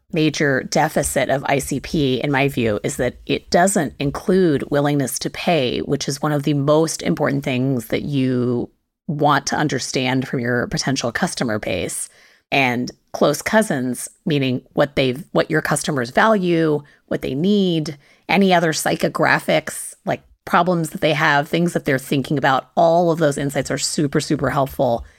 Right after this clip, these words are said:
And they're not in your C R M. These are insights that your customers hold. You're missing the opportunity to segment on these preferences, which are, in fact, the biggest unlock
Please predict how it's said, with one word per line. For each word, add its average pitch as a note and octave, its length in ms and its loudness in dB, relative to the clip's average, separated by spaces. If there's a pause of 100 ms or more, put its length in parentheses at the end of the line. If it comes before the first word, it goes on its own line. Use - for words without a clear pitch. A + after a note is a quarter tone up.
(280)
And C#3+ 300 0
they're D3 100 2
not D#3 300 2 (220)
in G3+ 160 4
your D#3+ 100 2
C - 220 -2
R A2+ 160 0
M. - 320 -6
These D3+ 200 2
are C#3 120 2
insights C#3+ 480 -2
that C#3 100 0
your C3 140 0
customers C#3+ 500 0
hold. B2+ 520 -2 (580)
You're G#3+ 200 6
missing G3 380 2
the D#3 80 2
opportunity F3 640 2
to D3 80 0
segment D#3 580 0
on C3+ 160 2
these B2+ 160 -2
preferences, C3 800 -4 (240)
which - 160 -2
are, D3 120 4
in D3 60 0
fact, - 300 -2
the E3 60 -2
biggest F3+ 580 -2 (100)
unlock D3+ 640 -2